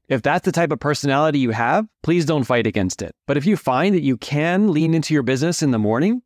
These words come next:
or at other intervals during the day when your family's resting, and it won't put any undue stress on you, then definitely check this box. And if not, definitely leave it blank.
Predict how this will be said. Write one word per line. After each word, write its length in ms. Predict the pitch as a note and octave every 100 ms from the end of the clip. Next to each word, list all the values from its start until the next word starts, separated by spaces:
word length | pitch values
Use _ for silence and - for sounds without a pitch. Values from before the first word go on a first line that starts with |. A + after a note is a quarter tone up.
| -
or 120 | F#3
at 80 | E3
other 280 | C#3+ D3 F3+
intervals 500 | C#3+ D#3+ F3 F3+ C3+
during 240 | D#3 D#3+
the 80 | C#3
day 300 | A2 B2 E3+
when 160 | E3+ C3+
your 100 | A#2
family's 380 | B2+ C3+ C3 F#2+
resting, 500 | A2+ - A3 B3 A#3+ -
and 140 | D3+ D3+
it 100 | B2
won't 280 | C#3 G3+ -
put 160 | A3
any 260 | F#3 G#3+ A3
undue 380 | F3 G#3+ A3 G3+
stress 320 | - G#3+ A3+
on 160 | A#3
you, 240 | B3 C#4 C4 _ -
then 140 | C3+
definitely 460 | B2 D3+ - F3 E3
check 320 | - C#3+ -
this 320 | G#2+ A#2 G#2+
box. 560 | G2 G2 F2 - - - _ -
And 140 | C#3+
if 160 | C#3+ C#3
not, 280 | C#3 F#3 - _ A2
definitely 380 | D3 C3+ D#3 C#3
leave 180 | C3+
it 140 | A#2+ A2
blank. 360 | A#2 E3 -